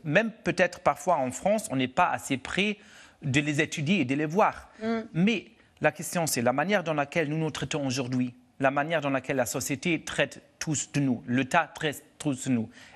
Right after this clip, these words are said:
Speaker 1: Est-ce que ça doit dépendre du groupe dans lequel on est né ou non ?
Speaker 2: Eh ben,
Speaker 1: Pour moi,
Speaker 2: ici
Speaker 1: la solution aux injustices,
Speaker 2: Ouais.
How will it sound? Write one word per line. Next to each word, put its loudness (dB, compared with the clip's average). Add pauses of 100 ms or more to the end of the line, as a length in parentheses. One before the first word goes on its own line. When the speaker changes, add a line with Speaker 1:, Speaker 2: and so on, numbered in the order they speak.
Speaker 1:
Est-ce 4
que -2
ça 2
doit 4
dépendre 0
du 0
groupe -2
dans 2
lequel 0
on -4
est 0
né 0 (400)
ou 8
non ? 4 (200)
Speaker 2:
Eh 6
ben, 4
Speaker 1:
Pour 0
moi, 8
Speaker 2:
ici 2
Speaker 1:
la 2
solution 2
aux 2
injustices, 2
Speaker 2:
Ouais. -6